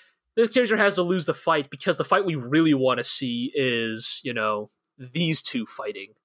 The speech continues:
And so as a result, this guy in the middle who we all like has to lose. But,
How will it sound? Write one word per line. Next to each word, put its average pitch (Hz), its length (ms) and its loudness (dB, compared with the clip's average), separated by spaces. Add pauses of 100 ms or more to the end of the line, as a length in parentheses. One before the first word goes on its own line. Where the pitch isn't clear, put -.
(240)
And 139 80 -10
so 170 120 2
as 156 180 2
a 147 40 2
result, 143 520 2 (260)
this 165 160 2
guy 180 160 4
in 180 60 0
the 151 80 0
middle 165 300 4
who 165 100 2
we 151 160 4
all 135 240 4
like 131 360 -2 (640)
has 151 400 0
to 147 120 -4
lose. 117 560 -4 (640)
But, 160 380 0